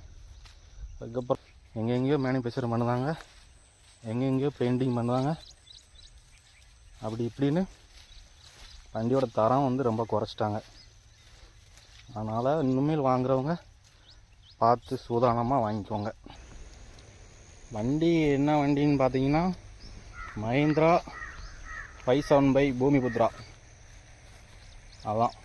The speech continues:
பார்த்து, முக்கியமா தெரிஞ்சுக்கிற வண்டி என்னன்னா, ஷோரூம்ல இருந்து வண்டி எடுத்து,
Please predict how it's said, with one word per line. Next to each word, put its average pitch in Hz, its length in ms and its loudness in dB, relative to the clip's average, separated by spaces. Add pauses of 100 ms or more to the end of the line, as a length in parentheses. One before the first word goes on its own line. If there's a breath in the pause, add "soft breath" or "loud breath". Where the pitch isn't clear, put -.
(500)
பார்த்து, 123 240 0 (100)
முக்கியமா 143 580 -2 (100)
தெரிஞ்சுக்கிற 127 400 2
வண்டி 123 240 0
என்னன்னா, 135 400 -2 (720)
ஷோரூம்ல 143 500 2
இருந்து 139 180 2
வண்டி 120 240 0
எடுத்து, 131 460 -2